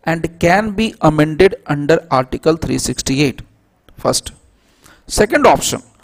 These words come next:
preamble of the Constitution is not a part of the Constitution and cannot be amended. Second option. Third option है, preamble is the part of the Constitution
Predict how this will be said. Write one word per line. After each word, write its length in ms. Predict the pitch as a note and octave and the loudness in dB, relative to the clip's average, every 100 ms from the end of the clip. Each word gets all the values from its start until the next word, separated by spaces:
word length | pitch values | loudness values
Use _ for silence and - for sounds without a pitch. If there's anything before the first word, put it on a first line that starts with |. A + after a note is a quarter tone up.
| - _ _ _ | -20 _ _ _
preamble 480 | F3 G3+ A3 A3+ C#4+ - | 0 0 2 2 2 2
of 200 | F3 F3+ | 0 0
the 120 | F3 B3 | -4 -4
Constitution 800 | - F#3 - F3 F#3 F#3 A#3 A3 | 0 0 0 2 2 4 0 -2
is 140 | G3 E3+ | -4 -4
not 560 | D3 C3+ D3 F3+ C4 - | -2 2 4 6 4 0
a 100 | G#3+ | -2
part 360 | G3+ E3+ F3 E3+ | 0 2 2 0
of 200 | D#3+ - | -2 0
the 100 | D3+ - | -2 0
Constitution 680 | C#3+ - D3+ C#3 C3+ F3 A3+ - _ _ - | -2 -2 -6 -2 0 0 -2 -8 _ _ -8
and 180 | C3+ C3+ - | -8 -6 -2
cannot 460 | B2+ C3+ C#3+ - D#3+ | -2 2 2 2 -2
be 120 | E3 | -4
amended. 480 | - E3 D#3 D#3 E3 - - | -2 -2 -2 -2 -2 -4 -8
Second 380 | - B2+ C#3+ | -6 -4 0
option. 340 | C#3 C#3 - C#3 D3 _ _ _ _ _ _ _ _ _ - | 2 0 -6 -14 -14 _ _ _ _ _ _ _ _ _ 2
Third 240 | F3 B3+ | 4 6
option 400 | B3+ A3+ - F3+ | 4 4 0 -2
है, 360 | D3+ D3 F3 - _ _ - | 0 2 0 -4 _ _ 0
preamble 440 | D#3+ F#3+ G3+ C4+ C4+ | 2 4 4 4 4
is 200 | G3+ E3+ | 0 2
the 140 | F3 - | 2 4
part 260 | D#3 F3 A3 | 4 4 4
of 200 | G#3+ - | 0 0
the 80 | G3 - | -6 -4
Constitution 800 | E3 - - G#3 A3 - D3 D3 | -4 -6 0 4 4 4 2 0